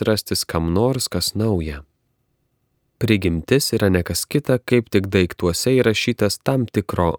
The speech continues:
meno, būtent dieviškojo meno, protas, verčiantis juos judėti nustatyto tikslo link. Tarsi laivo statytojas būtų suteikęs medžiui gebėjimą savaime įgyti laivo pavidalą.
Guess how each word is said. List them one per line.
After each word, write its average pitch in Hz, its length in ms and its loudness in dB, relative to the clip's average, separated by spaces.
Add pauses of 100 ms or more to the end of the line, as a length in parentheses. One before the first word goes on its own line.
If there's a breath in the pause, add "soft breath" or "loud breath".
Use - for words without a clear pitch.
meno, 90 540 0 (420 loud breath)
būtent 107 640 2
dieviškojo 92 880 0
meno, 98 460 2 (120)
protas, 113 560 0
verčiantis 98 720 0
juos 92 240 0
judėti 92 420 2
nustatyto 95 640 -2
tikslo 104 480 -2
link. 95 320 -4 (640)
Tarsi 135 400 0
laivo 104 320 2
statytojas 107 720 0
būtų 101 320 -2
suteikęs 101 640 0
medžiui 95 480 2
gebėjimą 90 560 4
savaime 107 640 0
įgyti 101 460 -2
laivo 101 500 -2
pavidalą. 78 540 -2